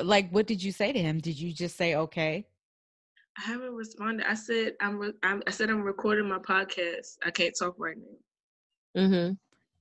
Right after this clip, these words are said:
Speaker 1: Oh,
Speaker 2: Yes.
Speaker 1: and why can't you say, "Hey, maybe I can see you tomorrow"? This'll run late.
Speaker 2: Complete honesty, I don't know if I'm gonna feel like this tomorrow.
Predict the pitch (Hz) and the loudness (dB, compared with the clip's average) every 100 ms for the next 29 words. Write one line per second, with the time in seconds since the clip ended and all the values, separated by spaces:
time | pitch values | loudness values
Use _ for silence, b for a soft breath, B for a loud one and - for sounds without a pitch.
0 | 240 262 - 226 220 226 269 285 254 - | 8 10 10 10 10 10 10 10 10 10
1 | 240 - 226 220 240 214 170 139 185 185 | 6 8 6 8 8 8 8 4 2 4
2 | 185 175 170 175 165 180 160 151 156 143 | 4 4 4 0 -2 -2 -2 -2 -4 -4
3 | 120 - - - _ _ _ _ _ _ | -4 -6 -12 -14 _ _ _ _ _ _
4 | _ _ _ - _ _ _ _ _ - | _ _ _ -20 _ _ _ _ _ -20
5 | - - - _ _ _ _ _ _ - | -20 -20 -20 _ _ _ _ _ _ -20
6 | - - - - - - - 202 208 214 | -20 -20 -20 -16 -14 -12 0 2 4 6
7 | 190 170 190 180 175 175 135 - - _ | 6 6 6 6 6 6 4 -2 -12 _
8 | _ _ _ _ _ _ - - - - | _ _ _ _ _ _ -8 -6 -6 -4
9 | - - - - _ - 208 180 233 - | -4 -4 -14 -18 _ -2 -2 4 6 8
10 | 208 220 240 190 - - _ _ _ _ | 6 6 6 6 6 0 _ _ _ _
11 | _ _ b b _ _ - 214 220 233 | _ _ b b _ _ 4 8 8 6
12 | 214 220 208 220 220 214 220 233 233 226 | 2 0 -2 0 2 2 2 0 -2 0
13 | 262 - | 2 2